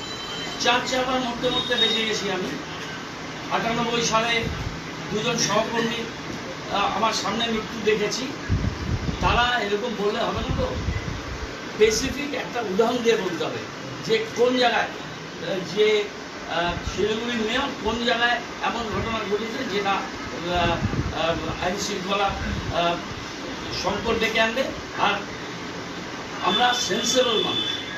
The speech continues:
পঞ্চাশ বছরের বেশি রাজনীতি আছে এবং একটা রাজনৈতিক দলেই আছে।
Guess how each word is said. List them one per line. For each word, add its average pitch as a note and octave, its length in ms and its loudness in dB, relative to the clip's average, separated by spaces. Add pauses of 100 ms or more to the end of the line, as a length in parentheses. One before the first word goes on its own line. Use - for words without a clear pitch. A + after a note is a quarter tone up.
(520)
পঞ্চাশ F#3+ 300 0
বছরের A3 500 0
বেশি G3+ 260 4 (500)
রাজনীতি G#3 440 2
আছে A3+ 160 0
এবং A3 180 -2
একটা G3 300 -2
রাজনৈতিক G#3 520 -2
দলেই G3+ 320 4
আছে। - 160 -2